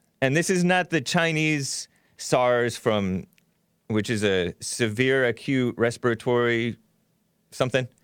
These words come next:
illness that killed, like, eight hundred Chinese people down back in two thousand three or so. No, this is, um, has to do with basically the, uh, plainclothes police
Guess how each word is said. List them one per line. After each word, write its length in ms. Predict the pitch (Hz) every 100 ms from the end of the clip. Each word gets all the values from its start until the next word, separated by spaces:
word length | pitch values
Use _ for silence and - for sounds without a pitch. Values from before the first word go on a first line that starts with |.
| _ _ _ -
illness 440 | 120 131 127 - - _ _ _ _ _ _
that 320 | 107 107 104
killed, 260 | - 123 110
like, 160 | 110
eight 140 | 110 110
hundred 400 | 117 107 107 90 - _ _ -
Chinese 400 | 127 107 107 107
people 360 | 113 104 107
down 340 | 101 107 104 101
back 260 | 107 104 104
in 220 | 98 95
two 160 | - 107
thousand 560 | 104 104 98 98 90
three 320 | - 98 98
or 80 | 98
so. 380 | 92 101 98 98 _ _ _ _ _ _ _ -
No, 320 | 143 165 170
this 240 | 156 160 160
is, 340 | 147 123 - - _ _ _ _ _ _ _
um, 600 | - 123 117 104 95 92 - _ -
has 280 | 185 185 -
to 120 | 160
do 240 | 143 160
with 220 | 143 120
basically 480 | - 156 - 131 131
the, 280 | 113 110 104
uh, 140 | 90
plainclothes 960 | 90 - 165 185 175 - 147 139 123 -
police 560 | - 113 120 120 -